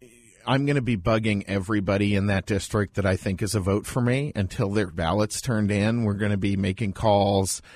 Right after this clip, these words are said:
You're gonna be getting texts. It's all that kind of stuff. And I'm sorry, folks. I really hate this stuff, to be <laughs> honest with you, too. But I have to do it. It's the only way to win. If you turn it in, A, I don't have to bother you, but B, for me,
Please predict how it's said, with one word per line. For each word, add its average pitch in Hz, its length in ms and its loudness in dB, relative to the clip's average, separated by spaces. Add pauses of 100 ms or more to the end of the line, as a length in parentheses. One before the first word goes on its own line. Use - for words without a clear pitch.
(200)
You're 98 120 -4
gonna 110 140 2
be 104 100 0
getting 104 260 0
texts. - 640 -2
It's 95 140 -4
all 101 180 2
that 107 180 0
kind 104 160 -2
of 95 60 -2
stuff. 87 320 -2
And 90 80 -2
I'm 110 160 2
sorry, 92 360 2
folks. 90 320 -6
I 107 60 0
really 117 300 0
hate 98 240 -4
this 123 140 -2
stuff, - 320 -2
to 156 120 -6
be 107 140 0
<laughs> - 80 -4
honest 123 300 -4
with - 180 -4
you, 120 120 2
too. 107 460 0 (560)
But - 380 2 (220)
I 104 100 0
have 147 260 2
to 117 100 -4
do 135 240 4
it. 107 160 2
It's 107 200 -2
the 113 120 0
only 127 200 2
way 101 140 4
to 98 60 2
win. 113 360 2 (680)
If - 280 2
you 190 100 0
turn 151 240 -2
it 120 80 2
in, 123 160 2
A, 113 260 2
I 113 60 2
don't 107 140 2
have 101 100 -4
to 104 60 -4
bother 127 320 2
you, 101 180 0
but 95 200 -6
B, 160 200 2
for 135 220 -4
me, 110 720 0